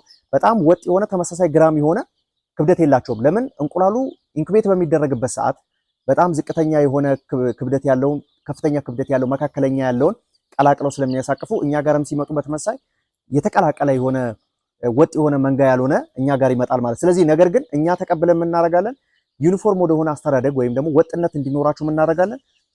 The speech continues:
አስተዳደጋችንን እናሳምራለን ማለት ነው። ይሄ ከአመጋገብ ጋር ተያይዞ ለይቶ ትሪት ከማድረግ ጋር ተያይዞ የሚያዝ ነው ማለት ነው። ስለዚህ እ፣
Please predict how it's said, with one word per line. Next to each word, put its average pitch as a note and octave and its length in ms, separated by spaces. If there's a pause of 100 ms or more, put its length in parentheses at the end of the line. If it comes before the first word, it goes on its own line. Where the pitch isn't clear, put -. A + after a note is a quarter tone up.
አስተዳደጋችንን C#3+ 640
እናሳምራለን C#3 580
ማለት B2 240
ነው። A#2 100
ይሄ D#3+ 180
ከአመጋገብ C#3 540
ጋር D3+ 120
ተያይዞ D3 280 (480)
ለይቶ C#3+ 320
ትሪት D#3 260
ከማድረግ C#3+ 380
ጋር C#3 120
ተያይዞ C#3+ 300
የሚያዝ C3 440
ነው B2 100
ማለት A2+ 220
ነው። A2+ 100
ስለዚህ C3+ 360 (480)
እ፣ B2+ 80